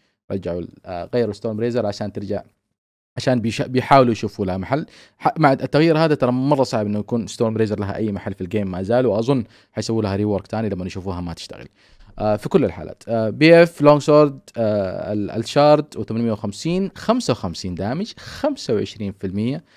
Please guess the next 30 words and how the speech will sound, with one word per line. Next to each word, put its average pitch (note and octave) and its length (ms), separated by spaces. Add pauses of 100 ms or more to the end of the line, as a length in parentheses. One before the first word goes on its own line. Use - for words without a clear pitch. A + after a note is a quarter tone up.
(280)
اتاك - 300
سبيد، - 320 (380)
والتعديله A#2+ 1040
العظيمه F#2+ 420
هذه. E2 320
هذه A#2+ 140
التعديلتين A#2+ 760
جديده A2 460 (320)
غريبه. G#2+ 280 (480)
لما A#2 260 (100)
ي-، A#2 180
يصير E3+ 180
لها D#3+ 160
انرجايزد، C3+ 540 (100)
ايش C3+ 160
يعني C3+ 180
انرجايزد؟ A#2+ 420
زي، A#2+ 500
زي، A2+ 400
زي A#2 180
الرابid A2 160
فاير F#2+ 240
كانون، D#3 520
زي A2 260
الستاتيك F#2 520
شيف، E3 400 (280)
لما G#2+ 140
تكمل C#3+ 280
مية C#3 220
ستاك، D#3 480